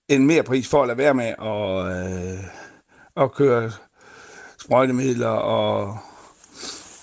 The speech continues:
og lave ekstra biodiversitet i Danmark. Det, det, sådan fungerer det jo ikke.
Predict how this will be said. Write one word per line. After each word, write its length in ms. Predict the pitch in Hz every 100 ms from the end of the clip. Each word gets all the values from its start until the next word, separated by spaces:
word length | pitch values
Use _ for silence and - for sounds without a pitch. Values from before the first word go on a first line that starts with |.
| - - - - - - -
og 140 | 131 120
lave 260 | 123 120
ekstra 220 | 131 135 135
biodiversitet 720 | 139 135 104 98 - 139 101
i 60 |
Danmark. 360 | 98 101 113 101
Det, 160 | 131 143
det, 320 | 143 139 131
sådan 280 | 170 151 135
fungerer 380 | 151 139 147
det 60 | 117
jo 60 | 101
ikke. 280 | 120 -